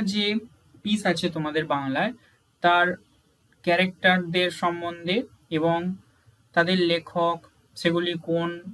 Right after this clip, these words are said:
পত্রিকায় প্রকাশিত হয়েছে বা কোন উপন্যাস থেকে নেওয়া হয়েছে বা কোন কাব্যগ্রন্থ থেকে নেওয়া হয়েছে, সেগুলো কিন্তু তোমরা ডিটেলস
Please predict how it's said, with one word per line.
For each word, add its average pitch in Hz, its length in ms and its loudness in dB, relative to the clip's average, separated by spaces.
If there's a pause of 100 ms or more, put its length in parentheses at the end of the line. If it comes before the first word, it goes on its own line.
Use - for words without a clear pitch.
(720)
পত্রিকায় 180 580 2
প্রকাশিত 170 400 -2 (100)
হয়েছে 165 280 0 (140)
বা 156 60 2 (120)
কোন 170 100 -2 (100)
উপন্যাস 185 460 -2
থেকে 175 220 -8
নেওয়া 165 200 -2
হয়েছে 165 260 -6 (120)
বা 156 60 0 (120)
কোন 170 120 -4 (100)
কাব্যগ্রন্থ 165 520 0 (120)
থেকে 175 220 -8
নেওয়া 160 220 -4
হয়েছে, 151 280 -6 (500)
সেগুলো 160 320 0 (100)
কিন্তু 165 200 -4 (100)
তোমরা 170 240 0 (100)
ডিটেলস 180 380 0